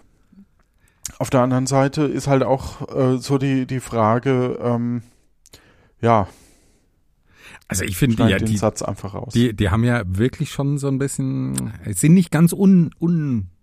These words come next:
Speaker 2: unstrittig, ne? Also, ja, aber okay, kann man ja drüber nachdenken.
Speaker 1: Genau, dann, ähm, hat Herr von Speck, also Lars,
Speaker 2: Mhm.
Speaker 1: ähm, der für Puerto Partida viel geschrieben hat,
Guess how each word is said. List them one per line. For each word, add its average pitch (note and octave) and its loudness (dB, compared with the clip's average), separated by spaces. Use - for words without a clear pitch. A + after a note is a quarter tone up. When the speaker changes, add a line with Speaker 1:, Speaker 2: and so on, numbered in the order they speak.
Speaker 2:
unstrittig, F2 -6
ne? C3 0
Also, G#2+ 2
ja, G#2 2
aber C3+ 2
okay, E3 0
kann G2+ -2
man G#2+ 2
ja A#2+ 0
drüber B2 -2
nachdenken. - -8
Speaker 1:
Genau, A#2 4
dann, - 0
ähm, C3+ 2
hat B2+ -2
Herr B2 0
von A#2 -4
Speck, - -4
also A2+ -2
Lars, G#2 -2
Speaker 2:
Mhm. F2 4
Speaker 1:
ähm, C3 -2
der A2 0
für A#2 -4
Puerto G#2+ -4
Partida C#3 -4
viel C3 -6
geschrieben B2 -6
hat, - -4